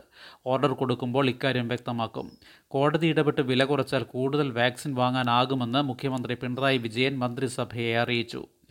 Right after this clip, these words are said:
മാസം പത്ത് ലക്ഷം ഡോസ് കോവാക്സിൻ വീതം മെയ്, ജൂൺ, ജൂലൈ മാസങ്ങളിൽ നൽകാമെന്ന് ഭാരത് ബയോടെക് ഉറപ്പ് നൽകിയിട്ടുണ്ടെന്ന് ചീഫ് സെക്രട്ടറി മന്ത്രിസഭയെ അറിയിച്ചു.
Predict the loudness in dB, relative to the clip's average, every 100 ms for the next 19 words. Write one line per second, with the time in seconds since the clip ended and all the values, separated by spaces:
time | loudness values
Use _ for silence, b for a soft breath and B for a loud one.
0 | B B B 4 4 4 -2 -2 -4 -2
1 | -2 -2 -4 -2 -2 -4 -4 0 0 0
2 | -4 -4 -2 -2 -6 B B B B 2
3 | 6 6 4 0 -2 0 0 4 4 4
4 | 0 0 -4 -2 -2 0 -2 0 0 0
5 | 0 -2 0 0 0 0 0 2 2 0
6 | -6 -4 -2 -2 -4 -4 -4 -2 -2 -2
7 | -6 -2 -4 -2 -4 -4 -4 -8 -8 -6
8 | -4 -4 -4 -4 -4 -4 -2 0 0 -2
9 | -6 -8